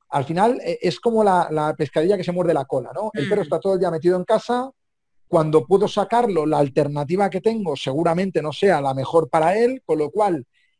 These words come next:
Speaker 1: evitas meterlo ahí, le estás limitando la interacción con otros perros,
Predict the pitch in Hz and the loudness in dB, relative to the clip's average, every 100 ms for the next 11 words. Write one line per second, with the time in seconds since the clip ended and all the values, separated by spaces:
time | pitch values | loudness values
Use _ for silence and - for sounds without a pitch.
0 | _ 160 165 240 233 165 175 165 180 170 | _ 0 4 4 4 0 -2 0 0 2
1 | 175 190 233 247 269 - _ _ _ 165 | 2 2 2 -4 -8 -14 _ _ _ -6
2 | 165 - 214 180 220 196 190 202 196 180 | -4 -4 -6 -6 -4 -4 -4 -2 -2 -4
3 | 180 180 170 185 180 185 180 185 185 - | -2 -4 -4 -6 -6 -6 -8 -8 -12 -4
4 | - 240 233 240 - | 0 0 -2 -6 -10